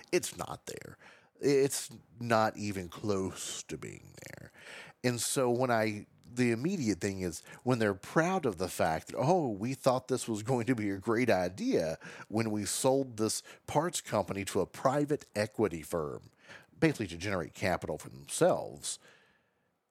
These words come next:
No, not unless you're gonna be highly integrated. And there at the end, it,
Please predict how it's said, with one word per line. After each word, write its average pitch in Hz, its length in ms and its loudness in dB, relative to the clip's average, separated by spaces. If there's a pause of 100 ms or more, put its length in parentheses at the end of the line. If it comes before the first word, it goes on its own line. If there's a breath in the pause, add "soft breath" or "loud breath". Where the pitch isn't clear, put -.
(140)
No, 85 640 -8 (800 soft breath)
not 120 420 4
unless 101 420 0
you're 92 120 -4
gonna 87 200 -4
be 80 120 -6
highly 90 600 -2
integrated. 85 440 -6
And 139 80 -4
there 139 140 4
at 101 100 0
the 87 160 -4
end, 123 200 2
it, 82 100 -6